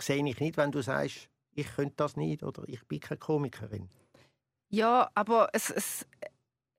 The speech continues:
Speaker 2: es ist vom Gefühl her so, dass ich niemals würde anstehen und sagen, "Gib mir einen Podcast, weil ich bin genug spannend über eine Stunde hinweg." Das, weißt du, was ich meine? Ich habe nicht das Gefühl, dass das, äh,
Speaker 1: Okay.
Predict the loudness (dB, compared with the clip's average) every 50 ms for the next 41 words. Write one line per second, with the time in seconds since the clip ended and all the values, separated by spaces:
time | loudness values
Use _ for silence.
0 | _ -8 -8 -4 -2 0 0 2 0 0 0 0 -2 0 2 4 6 6 6 4
1 | 4 2 2 2 0 -2 0 0 2 2 2 2 2 2 2 4 2 2 0 0
2 | 2 4 6 6 6 4 2 0 2 2 4 4 4 2 2 2 2 2 2 4
3 | 2 2 2 0 0 2 2 2 2 2 0 0 0 0 0 0 0 0 0 -2
4 | -2 -2 -2 -4 -4 -2 0 0 0 -2 2 2 2 4 4 2 2 0 2 0
5 | 0 -2 -2 -2 -2 -2 0 0 0 2 2 2 0 0 _ -14 -16 -16 _ _
6 | _ -20 -20 -18 -20 -20 -20 _ _ -2 -2 -2 0 -2 -4 -2 -2 0 4 4
7 | 4 4 4 2 2 4 4 4 4 4 4 2 2 0 0 0 2 2 0 -2
8 | -4 -4 0 0 2 2 2 0 -2 -4 -4 -4 -4 -4 0 2 2 4 4 4
9 | 4 4 2 2 2 0